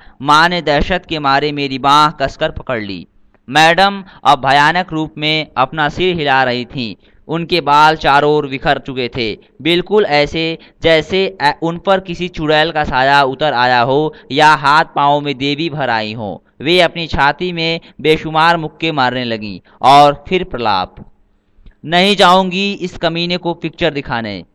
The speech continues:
नहीं जाऊंगी महिला आयोगों के चक्कर लगाने, नहीं खाऊंगी अपने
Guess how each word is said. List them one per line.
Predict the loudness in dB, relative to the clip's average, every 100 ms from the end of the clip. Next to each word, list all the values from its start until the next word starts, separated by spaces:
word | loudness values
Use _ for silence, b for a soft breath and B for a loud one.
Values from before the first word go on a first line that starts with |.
| _ -10
नहीं | -2 0 2
जाऊंगी | 2 2 0 -2 -2
महिला | 0 0 2 2
आयोगों | 2 0 -4
के | -6 -2 -2 -4 b -4
चक्कर | -4 0 0
लगाने, | 0 -2 -4 -10 -16 _
नहीं | -2 0 0
खाऊंगी | -2 2 2 2 0 0
अपने | 0 -2 -4 -4